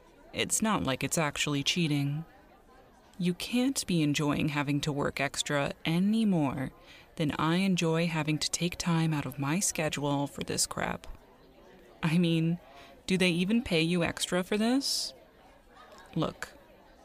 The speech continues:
I have a painting due in a couple days and I'm way behind. So we really need to speed this up.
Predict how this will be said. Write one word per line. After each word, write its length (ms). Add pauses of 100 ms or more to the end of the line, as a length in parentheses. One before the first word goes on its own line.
(120)
I 140
have 220
a 60
painting 460
due 160
in 80
a 40
couple 300
days 420
and 360
I'm 500
way 400
behind. 760 (680)
So 220
we 200
really 300
need 200
to 80
speed 320
this 180
up. 320